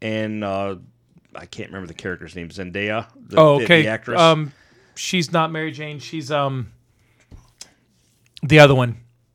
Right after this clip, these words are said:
Speaker 2: Gwen, Gwen Stacy.
Speaker 1: No, she's, uh, Mary Jane.
Speaker 2: Oh,
Speaker 1: And
Speaker 2: she is Mary Jane? Oh,
Speaker 1: Yeah.
Speaker 2: that's right. Okay, that's right, that's right,
Speaker 1: She,
Speaker 2: that's right,
Speaker 1: she's
Speaker 2: that's
Speaker 1: not,
Speaker 2: right.
Speaker 1: she's not black. I, I don't know what nationality. She's, she's, like, darker skin, but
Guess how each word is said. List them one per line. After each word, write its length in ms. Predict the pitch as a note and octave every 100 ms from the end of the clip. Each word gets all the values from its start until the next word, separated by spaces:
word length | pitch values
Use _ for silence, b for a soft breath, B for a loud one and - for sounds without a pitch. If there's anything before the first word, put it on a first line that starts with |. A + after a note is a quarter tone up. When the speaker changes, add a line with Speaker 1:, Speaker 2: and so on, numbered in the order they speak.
| _ _ _ _ -
Speaker 2:
Gwen, 400 | D3+ D3+ - C#3+
Gwen 300 | D#3 D3 D3
Stacy. 440 | - C#3 - B2 - _ _ _ _ _ -
Speaker 1:
No, 220 | A#3 -
she's, 360 | - C#3 C#3
uh, 320 | F3 D#3 D3+ D3 _ _ _ _ _ _
Mary 200 | C3+ E3
Jane. 280 | C#3+ E3+ - _ _ _ _ _ -
Speaker 2:
Oh, 100 | G3
Speaker 1:
And 80 | -
Speaker 2:
she 140 | G3
is 100 | G3+
Mary 200 | A#3 A#3+
Jane? 200 | B3 A#3+
Oh, 80 | G3+
Speaker 1:
Yeah. 60 |
Speaker 2:
that's 140 | A3+ G3+
right. 120 | F3
Okay, 180 | F#3 F3+
that's 160 | F3+ F3+
right, 120 | D#3
that's 160 | E3+
right, 140 | D#3 C#3
Speaker 1:
She, 20 |
Speaker 2:
that's 160 | D#3 D3
right, 60 |
Speaker 1:
she's 60 | C#3
Speaker 2:
that's 120 | D#3
Speaker 1:
not, 60 | F#3
Speaker 2:
right. 240 | C#3+ -
Speaker 1:
she's 180 | - C#3+
not 200 | E3 C#3
black. 240 | A#2 C3 A2+
I, 180 | C#3 C#3
I 100 | C#3+
don't 120 | E3+
know 80 | D3+
what 160 | C#3 B2+
nationality. 560 | A#2+ A#2+ A#2 G#2+ G#2+
She's, 320 | G#2 B2+ A2 -
she's, 280 | A2+ B2+ G#2 - - -
like, 200 | G#2+ -
darker 300 | A#2 A2+ A#2
skin, 380 | - A2+ A2
but 160 | G2+